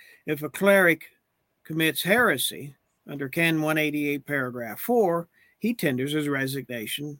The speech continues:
which is automatically accepted by the church. So there were no cardinals available. If there had been, we had done like Father Sanes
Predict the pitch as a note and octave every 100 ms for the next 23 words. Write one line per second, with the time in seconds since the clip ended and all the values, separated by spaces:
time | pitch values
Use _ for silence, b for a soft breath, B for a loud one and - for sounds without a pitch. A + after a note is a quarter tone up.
0 | _ - C#3+ C#3+ C3 D#3+ D#3+ D#3 D#3 D3+
1 | C#3 - D3+ C#3 B2+ A2 C#2+ - A#3+ G3+
2 | - - - _ _ _ _ _ _ b
3 | b b E3 E3 E3+ D#3+ D#3 G3+ G3+ F3
4 | C3 G2+ - F2+ - _ - - _ _
5 | _ - D3 F#3+ G3 F#2 C#2+ _ _ _
6 | _ _ _ _ _ _ _ - E3 E3+
7 | D3+ C3+ - G3+ G3+ D3 D3 D#3 D3 D3
8 | D#3 D3+ C#3+ C#3 D#3 C3+ C3 - A3 E3
9 | F#2+ - -